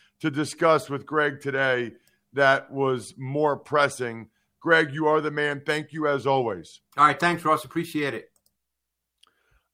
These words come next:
Speaker 1: I appreciate Greg, and I appreciate Buck Mason.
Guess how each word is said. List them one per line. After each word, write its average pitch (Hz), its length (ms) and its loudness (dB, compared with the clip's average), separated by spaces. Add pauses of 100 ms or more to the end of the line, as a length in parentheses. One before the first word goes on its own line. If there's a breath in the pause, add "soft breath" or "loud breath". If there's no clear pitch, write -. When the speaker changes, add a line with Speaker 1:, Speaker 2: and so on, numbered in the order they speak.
Speaker 1:
I 123 80 -2
appreciate 143 600 -4
Greg, 143 440 -2 (100)
and 107 100 -12
I 139 160 -6
appreciate 117 920 -10
Buck 131 420 4 (160)
Mason. 110 680 -8